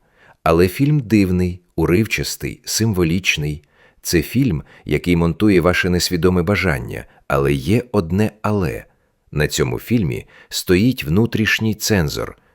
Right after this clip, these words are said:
частина психіки, яка стежить, щоб у сні ви не побачили щось надто відверте, болюче або тривожне. Цей цензор не дає вашому справжньому бажанню вийти в ефір у прямому вигляді.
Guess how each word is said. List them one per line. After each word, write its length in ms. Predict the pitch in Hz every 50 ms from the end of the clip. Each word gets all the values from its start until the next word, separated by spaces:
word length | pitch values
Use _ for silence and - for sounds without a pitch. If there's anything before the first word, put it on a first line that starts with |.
| _ _
частина 520 | - - - 80 - - - 80 69 64
психіки, 680 | - - - - 135 131 - 76 69 - - 50 - - - - - -
яка 320 | - - 73 73 - 73 71
стежить, 540 | - - - 101 113 104 65 60 - - - _ _
щоб 380 | - - - - - 78 65 67
у 60 | 67
сні 440 | - - - 82 101 123 127 - - _ _ _ _ _
ви 200 | 80 - 131 139
не 100 | 127 113
побачили 540 | - 95 80 101 113 - - 110 95 92 87
щось 520 | - - - - 90 90 87 - - - -
надто 520 | 85 80 90 92 85 - _ _ - 78
відверте, 640 | 67 69 67 64 60 82 101 110 110 - - - 104
болюче 600 | 76 64 69 67 65 80 98 101 - - 101 87 - _ _ _ _ _
або 240 | - - 127 139 139
тривожне. 720 | - - 87 87 73 73 67 58 - - - - 65 - - _ _ _ _ _ _ _ _ _ _ _ _ _ _ _ _
Цей 240 | - - 87 73
цензор 560 | 67 - - 123 127 113 82 69 64 60 - - - - - - _
не 200 | - 82 98 190
дає 320 | 175 - 110 113 139 139
вашому 460 | 101 90 95 92 - - 90 85 85
справжньому 640 | 78 - - - 87 90 78 65 62 65 64 62 60 58
бажанню 540 | - 67 - - 110 117 117 110 107 101
вийти 380 | 76 65 82 92 92 - - 80
в 80 | 62 64
ефір 380 | - - - 92 113 117 - - _
у 80 | 101
прямому 460 | 80 - 78 76 76 85 85 87 85 80
вигляді. 580 | 71 78 71 62 - 55 58 58 - - -